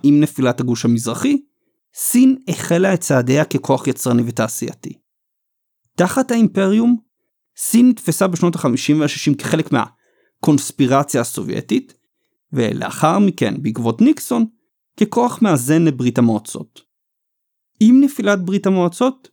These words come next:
מה צריך להיות היחס לסין? האם צריך לצאת נגדה במסע צלב חדש? האם כדאי לנסות ולשלב אותה במערכת האמריקנית של סחר חופשי ושלטון החוק? והשאלה השביעית והאחרונה,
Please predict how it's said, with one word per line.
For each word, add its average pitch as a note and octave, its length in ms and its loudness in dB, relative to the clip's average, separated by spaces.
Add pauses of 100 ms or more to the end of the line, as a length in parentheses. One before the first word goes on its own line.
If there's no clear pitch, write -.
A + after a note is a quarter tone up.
(640)
מה D#3+ 160 4
צריך F#3+ 340 -2
להיות F#3 160 2
היחס F3 300 -2
לסין? G3 360 -2 (800)
האם C3+ 340 4 (240)
צריך C3 260 -4
לצאת B2 300 0
נגדה C3 260 2
במסע A#2 400 0
צלב G2 300 -6
חדש? C#3 540 -4 (640)
האם C3 300 4 (180)
כדאי B2 500 0
לנסות B2+ 540 0
ולשלב A#2+ 480 0
אותה C3 240 -2
במערכת A2+ 560 -2
האמריקנית A2+ 640 0
של E2 180 -6 (220)
סחר A#2 280 -4
חופשי A2+ 340 -8
ושלטון A2 400 -4
החוק? A#3+ 280 -4 (1000)
והשאלה D#3 440 0
השביעית F3 600 0
והאחרונה, D3 760 0